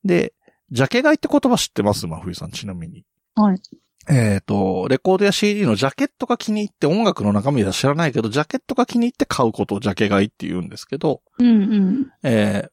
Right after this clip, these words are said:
Speaker 1: まあ、ポッドキャストの場合は買うわけではないので、聞くだけなんで、あ、このジャケットいいなと思って聞いてみようみたいな意味でのジャケ聞きというタイトルで、カタカナでジャケ聞きで検索すると、今、えーと、この配信は、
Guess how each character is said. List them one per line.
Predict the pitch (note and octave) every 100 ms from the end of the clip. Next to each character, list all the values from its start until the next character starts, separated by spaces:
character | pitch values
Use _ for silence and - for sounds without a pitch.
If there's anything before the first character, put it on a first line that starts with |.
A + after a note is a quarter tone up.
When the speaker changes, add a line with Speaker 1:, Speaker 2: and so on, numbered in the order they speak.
| _
Speaker 1:
ま | F3
あ、 |
ポ | C#3+ F#3
ッ |
ド | -
キ | D4+
ャ |
ス | -
ト |
の | C3+
場 | G#2+
合 |
は | G#2+
買 | - D3+
う | D3+
わ | D#3+
け | A#2
で | F#2+
は | E2+
な | G2
い | F#2
の | G2
で、 | C#3
聞 | A#2 -
く | C#3
だ | A2+
け | A2
な | F#2+
ん | G#2+
で、 | C3+ C#3 G#2 _ _ _ _ _ -
あ、 | B2
こ | -
の | A3
ジ | A#3+
ャ |
ケ | B3+
ッ | C#4+
ト | B3
い |
い | B3+
な | A#3
と | -
思 | B2
っ | -
て | -
聞 | - A#2
い | A#2
て | A#2
み | A#2
よ | A2
う | G2
み | G2
た | G#2
い |
な | G#2
意 |
味 | B2 A#2+
で | D#3
の | A#2
ジ | B2
ャ |
ケ | - B2+
聞 | A#2+ C3
き | D3
と | C3+
い | G2
う |
タ | -
イ | G2
ト | F#2
ル |
で、 | F#2 G#2
カ | - D3+
タ | F#3+
カ | -
ナ | A3 G#2
で | A#2+ A2
ジ | G#2+
ャ | G2+
ケ | -
聞 | B2+ B2
き | A#2 - D3
で | -
検 | G#2 G2
索 | G2+
す | -
る | G2+
と、 | - C3+
今、 | F3 A#2+ G#2 G#2+ G2+
え | G#2+ F#2+
ー |
と、 | - G2 -
こ | - D3 D#3
の | F#3 F#3+
配 | G3+ - G3+ F3 F3+
信 | - - E3+ E3+ E3 E3
は、 | E3 E3+ E3+